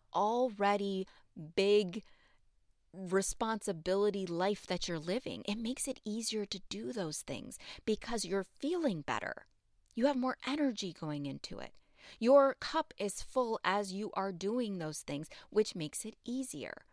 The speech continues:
right? For instance, let me give you a, a, I love analogies. If you listen to the podcast, you know this. I love, love, love analogies. It's like a car, right? The car can only rev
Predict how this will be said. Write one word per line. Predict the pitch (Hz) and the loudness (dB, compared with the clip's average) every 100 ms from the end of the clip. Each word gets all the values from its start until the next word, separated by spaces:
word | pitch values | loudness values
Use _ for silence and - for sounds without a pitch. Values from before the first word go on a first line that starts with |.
| - | -4
right? | 190 277 - - | -2 -2 -6 -8
For | - 240 - | 2 2 2
instance, | 214 - - - | -2 -2 -8 -6
let | 185 | -4
me | 196 | -2
give | 202 196 | -2 0
you | 196 196 | 0 0
a, | 180 170 - | 0 0 0
a, | 170 160 151 - - - | -2 -2 -6 -12 -8 -2
I | 175 | 0
love | 175 165 156 | 2 2 2
analogies. | 202 170 151 151 147 156 - | 2 2 0 0 -2 -4 -4
If | 151 | -4
you | 156 | -2
listen | 165 180 | 0 -2
to | 185 | -2
the | |
podcast, | - 151 147 147 156 | 0 0 0 -4 -4
you | |
know | 143 | -4
this. | 101 - - - - - | -4 -6 -10 -16 -6 2
I | 156 | 4
love, | 170 170 | 6 6
love, | 165 156 | 4 0
love | 151 | -2
analogies. | 147 135 - - - - | -2 -4 -6 -10 -8 -4
It's | 262 - | -2 2
like | 294 | 2
a | 247 | 2
car, | - - 156 - - - _ _ - | -2 -6 -4 -6 -12 -20 _ _ 0
right? | 190 208 - _ _ - - - - _ | 2 2 0 _ _ -20 -20 -20 -20 _
The | 202 220 | 0 0
car | - - 302 302 302 302 294 | 0 0 4 6 8 6 6
can | 262 262 - | 2 -2 -2
only | 196 202 190 185 185 - | -2 0 -2 -2 -2 -4
rev | 156 180 180 | 2 4 4